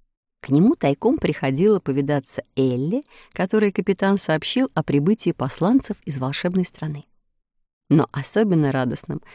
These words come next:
было свидание Элли с Каггикар и Фромантом. Каггикар не могла словами выразить своих чувств, но она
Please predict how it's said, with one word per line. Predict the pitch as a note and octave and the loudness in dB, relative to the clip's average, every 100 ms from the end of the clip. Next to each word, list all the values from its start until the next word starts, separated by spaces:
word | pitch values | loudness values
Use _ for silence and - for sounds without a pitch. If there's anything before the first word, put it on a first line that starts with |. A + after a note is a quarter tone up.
| - - | -20 -10
было | D#3 B3+ B3+ | 0 2 2
свидание | - D3+ C#3+ G3 G#3 F#3 - | 0 -4 0 4 4 2 2
Элли | G3+ C4+ A#3+ C#3 - _ _ | 2 4 2 0 -8 _ _
с | - - | -20 0
Каггикар | G3+ F#3+ D3 D3 - B3 B3+ _ - | 2 2 0 -4 0 -2 -2 _ -8
и | |
Фромантом. | F#3 - D#3+ E3 E3 F3 D#3+ - _ _ _ _ _ _ _ | -8 -4 -2 -2 -2 -8 -12 -16 _ _ _ _ _ _ _
Каггикар | - B3 G#3 G#3+ - A#3+ A#3+ - - _ | 0 0 2 0 2 2 0 -2 -18 _
не | G#3+ | 6
могла | A#3 B3+ A#3 B3+ C4+ B3 | 8 8 6 6 6 4
словами | - F3 G3+ A#3 A#3 G#3 F#3+ | 4 4 4 6 6 6 4
выразить | F#3 A3+ G#3 F3 E3+ | 6 6 4 2 -4
своих | - E3+ F#3 D#3+ | -2 0 0 -4
чувств, | - A#3+ C4+ - - - - - - | -4 0 0 -2 -10 -20 -20 -12 0
но | F#3 | 2
она | A3 A3+ | 4 4